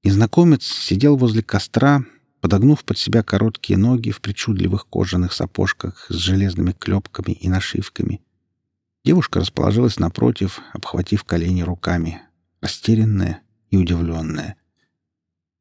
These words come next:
Что сотворил с ним этот голубоглазый карлик? Ведь он провёл в отключке не меньше нескольких часов. Чувства возвращались к Илье.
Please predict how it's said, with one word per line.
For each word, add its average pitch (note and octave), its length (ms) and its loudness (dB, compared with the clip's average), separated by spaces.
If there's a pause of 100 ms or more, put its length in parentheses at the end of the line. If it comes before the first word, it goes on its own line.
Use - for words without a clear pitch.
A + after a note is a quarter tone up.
(960)
Что - 400 0
сотворил A#2+ 540 0
с - 160 -6
ним A2+ 220 4
этот G2+ 380 -2
голубоглазый F#2+ 840 -2
карлик? - 920 -8 (1400)
Ведь F2+ 280 -4
он A2+ 200 4 (200)
провёл A2 380 2
в G2 60 0
отключке - 680 -4
не F2 160 2
меньше C#3 400 2
нескольких B2 640 -2
часов. - 760 -8 (1400)
Чувства G2 440 -2
возвращались F#2 680 -2
к - 120 -12
Илье. F2 420 -8